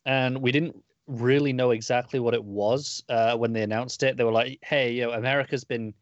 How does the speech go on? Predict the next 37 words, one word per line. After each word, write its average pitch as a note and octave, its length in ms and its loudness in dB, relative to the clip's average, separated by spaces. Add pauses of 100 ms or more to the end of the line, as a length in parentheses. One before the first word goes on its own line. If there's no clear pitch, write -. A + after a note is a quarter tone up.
(380)
cut - 180 -6
off B2+ 140 -4
for B2+ 100 -16
thirty B2 320 -4
years, A2 420 -2
and G2+ 80 -10
now A2 160 -4
the, G#2+ 220 -4
the A2 120 -8
doors A#2+ 300 4
are A2 80 4
opening. G2 420 -2
What's A2 280 -8
in G#2+ 180 -2
there?" F#2+ 240 -6 (960)
And B2 320 0 (100)
it C#3 60 -4
wasn't D3+ 300 2
entirely C#3 400 0
sure B2+ 220 -2
what G#2+ 120 -2
it B2 60 -4
was A2+ 100 -6
gonna G2+ 200 -4
be. A#2 380 0
Like, A#2 280 0
uh, C3+ 200 4
was C3 220 2
it B2+ 100 2
America A#2+ 460 -2
locked A2+ 240 -4
themselves C3+ 640 -2
away, B2+ 400 0
or G#2 480 -6
were G#2+ 100 0
they F#2+ 160 -4
quarantined? C3 1040 -2